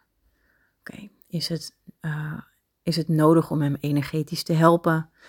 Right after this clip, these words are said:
"Ja," kreeg ik te horen. En, ehm, dus ik vroeg al wat ik al dacht.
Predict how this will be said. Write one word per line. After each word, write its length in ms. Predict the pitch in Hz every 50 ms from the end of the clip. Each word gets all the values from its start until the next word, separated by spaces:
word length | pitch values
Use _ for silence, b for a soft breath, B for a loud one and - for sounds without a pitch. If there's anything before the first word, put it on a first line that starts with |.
| b b b b
"Ja," 380 | - 135 131 139 147 170 - - - - - _ _
kreeg 300 | _ - 151 139 - -
ik 120 | 156 _
te 160 | - - 160
horen. 540 | 143 143 143 143 143 139 147 143 143 139 - _ _ _ _ _ _ _ _ _ _ _
En, 340 | _ - 147 143 143 139 135 -
ehm, 280 | 151 143 147 147 147 147 -
dus 180 | - 151 -
ik 120 | - 147 -
vroeg 260 | - - 170 - -
al 360 | 147 143 143 147 156 - - -
wat 220 | 151 147 139 135
ik 100 | 143 139
al 100 | - 127
dacht. 420 | 131 123 98 - - - - _